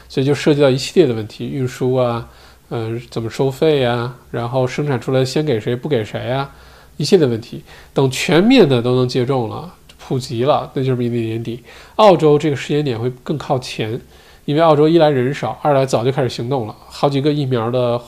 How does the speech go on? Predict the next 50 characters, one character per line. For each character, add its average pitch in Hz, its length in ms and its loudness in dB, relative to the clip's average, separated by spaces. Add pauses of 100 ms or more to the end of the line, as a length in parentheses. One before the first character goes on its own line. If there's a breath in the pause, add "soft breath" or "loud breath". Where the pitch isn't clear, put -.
(100)
备 143 120 0
选 123 140 -6
方 127 140 -4
案， 143 180 -2 (180)
包 135 140 0
括 135 160 0
昆 139 200 -4
士 139 40 -2
兰 135 100 -2
大 135 120 -2
学 123 120 -4
自 135 100 -6
己 123 80 -4
还 113 120 -10
在 123 100 -4
生 120 160 -6
产， 120 180 -8 (460 loud breath)
而 160 80 4
且 170 80 10
澳 175 80 10
洲 170 80 6
现 185 160 4
在 185 60 6
已 117 80 2
经 139 280 -2
在 170 120 0
生 196 140 -8
产 139 180 -6
疫 113 80 -6
苗 113 200 -6
了。 123 120 -12 (480 soft breath)
所 165 120 0
以 160 40 4
在 208 100 8
这 226 60 6
种 214 100 8
情 - 80 -2
况 156 100 2
下 147 140 2
呢， 135 80 2
澳 180 220 4
洲 165 180 2
在 160 180 2
疫 214 160 0
苗 131 240 0
接 175 200 0
种 220 200 -2
的 113 220 -4
这 127 180 -6
个， 113 400 -4